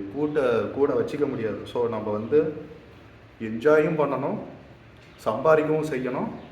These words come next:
அதே டைம்ல ஒரு ரெஸ்பான்சிபிளோட நம்ம இருக்கணும். ஆக்சுவலா ஒரு செம மேட்டர் நான் உங்ககிட்ட வந்து சொல்லணும் சொல்லணும்னு ரொம்ப நாளா நினச்சிக்கிட்டே இருந்தேன். எனக்கு இப்போ தான் வந்து டக்குனு என் மைண்டுக்கு வந்தது.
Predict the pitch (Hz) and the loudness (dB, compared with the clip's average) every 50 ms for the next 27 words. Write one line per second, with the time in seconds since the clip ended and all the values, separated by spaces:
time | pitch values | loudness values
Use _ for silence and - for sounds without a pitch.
0 | - - - - 110 113 120 160 170 160 151 143 131 123 123 143 180 220 - - | -20 -20 -6 -2 -2 4 4 4 4 4 0 0 0 0 0 0 0 -2 -4 -8
1 | - - - - - - - - - - - - - - - - - - - 120 | -12 -16 -18 -20 -20 -20 -20 -20 -20 -20 -20 -20 -20 -20 -20 -20 -14 -6 0 0
2 | 123 123 123 120 120 117 - - 180 175 170 160 165 165 156 139 139 143 147 160 | 2 2 2 0 -2 -2 -2 0 2 2 2 2 0 -2 0 2 4 4 4 4
3 | 165 180 165 143 127 120 117 117 117 113 107 104 - - - - - - - - | 2 2 0 -2 0 0 0 0 0 -6 -8 -10 -12 -14 -18 -20 -20 -20 -20 -20
4 | - - - 107 104 - - 156 185 170 156 165 175 170 143 113 95 - - - | -20 -16 -14 -14 -12 -2 2 4 6 6 6 6 6 6 4 4 2 0 -6 -10
5 | - - - - - - - - - - 123 123 120 117 110 - - 117 117 143 | -12 -16 -18 -20 -20 -20 -20 -20 -10 -4 -2 0 0 0 -2 2 2 2 4 4
6 | 175 156 156 170 - - 180 175 165 143 127 123 120 170 165 147 131 120 117 - | 2 4 4 4 4 4 4 4 4 4 4 2 2 4 6 6 6 6 4 4
7 | - - - - 139 160 190 208 190 - 170 165 175 190 - 139 - - 156 160 | 0 0 2 2 2 4 4 2 2 2 2 2 2 0 0 0 0 2 2 2
8 | 165 165 160 165 175 196 190 - 143 147 - 170 160 156 160 151 - - 107 - | 4 4 4 6 4 4 2 0 -2 -2 -2 -2 2 4 4 4 4 2 -4 -6
9 | - - - - - 120 120 117 107 113 117 - - 135 170 185 160 143 - 156 | -8 -12 -14 -4 -2 0 0 0 -2 -4 -2 2 4 4 6 4 4 2 2 2
10 | - 113 - - - 165 165 151 127 120 123 151 185 180 185 - 147 131 120 110 | 2 2 2 2 -2 -2 0 0 0 0 -2 -2 -2 -2 0 0 2 0 2 -2
11 | 101 98 95 98 - - - | -4 -4 -6 -8 -10 -16 -18